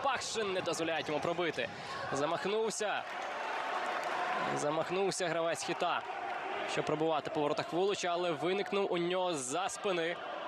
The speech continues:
Джорджо Росич. Боротьба за м'яч. Росич на ударній позиції пробиває. Савенко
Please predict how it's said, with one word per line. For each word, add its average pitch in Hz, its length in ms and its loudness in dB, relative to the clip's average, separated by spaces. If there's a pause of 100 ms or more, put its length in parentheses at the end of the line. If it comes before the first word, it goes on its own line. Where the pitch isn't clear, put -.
(460)
Джорджо 160 380 2
Росич. 165 440 0 (500)
Боротьба 123 280 4
за 123 100 0
м'яч. 123 320 0 (180)
Росич 131 460 2 (360)
на 127 60 4
ударній 139 280 2
позиції 196 380 0
пробиває. 185 480 2
Савенко 135 640 0